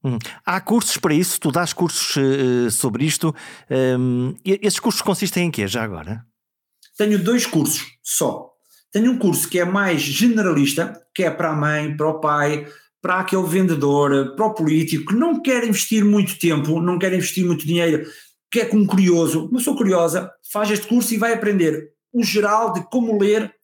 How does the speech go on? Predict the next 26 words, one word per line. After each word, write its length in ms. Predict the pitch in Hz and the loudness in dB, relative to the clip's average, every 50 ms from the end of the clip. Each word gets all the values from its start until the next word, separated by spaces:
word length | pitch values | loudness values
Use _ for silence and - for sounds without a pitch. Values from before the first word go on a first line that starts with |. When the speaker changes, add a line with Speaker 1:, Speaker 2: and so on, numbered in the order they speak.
| _ _ | _ _
Speaker 2:
interpretar 600 | 190 190 180 202 190 - 196 - - 202 196 190 | -2 0 0 0 0 -2 -2 -4 -4 -2 -2 0
e 60 | 185 | 0
influenciar 440 | 165 143 - 170 160 147 - 139 123 | -2 -2 -2 -2 -2 -2 -2 -2 -2
pessoas. 420 | - - - 113 101 98 - - - _ _ _ _ _ _ _ _ _ _ _ | -4 -4 -4 -4 -4 -4 -6 -12 -16 _ _ _ _ _ _ _ _ _ _ _
É 80 | - 220 | -2 0
isto 140 | 233 226 - | 0 0 0
que 80 | - | -2
eles 120 | 180 156 - | -2 -2 -2
fazem. 300 | 151 127 110 - - - - _ _ _ _ _ _ - | -2 -4 -4 -6 -8 -14 -18 _ _ _ _ _ _ -4
Quer 100 | 202 202 | -2 0
dizer 200 | 196 214 208 214 | 0 0 -2 0
que 380 | - 220 220 220 214 208 208 - | 0 0 2 4 4 4 2 0
até 200 | 202 - 277 285 | 0 -2 -2 0
para 120 | - 247 | 0 -2
os 80 | 202 - | -4 0
filhos, 280 | - 254 233 190 156 | 0 0 0 0 0
para 100 | - 180 | -2 -2
apresentar 380 | 180 - 160 175 180 175 190 175 | -4 -2 -2 -4 -2 -2 -2 -2
trabalhos, 540 | - 160 131 123 143 170 170 156 139 139 131 | -2 -2 -2 0 0 0 0 2 0 0 0
eh, 720 | 135 143 139 139 135 131 131 135 127 123 - - - 170 | 0 0 2 2 2 2 0 0 -2 -4 -6 -6 -4 -2
entrevistas 380 | 180 165 190 170 175 180 156 156 | -2 0 0 0 0 0 0 -2
de 40 | |
trabalho, 280 | - 151 160 175 180 180 | -2 -2 0 0 0 -2
aprendem 400 | 175 180 - 220 214 202 202 202 | -2 -2 0 0 0 2 0 0
isto 200 | 190 - - - | 0 -2 -4 -4
tudo. 200 | 135 123 117 - | -4 -4 -4 -6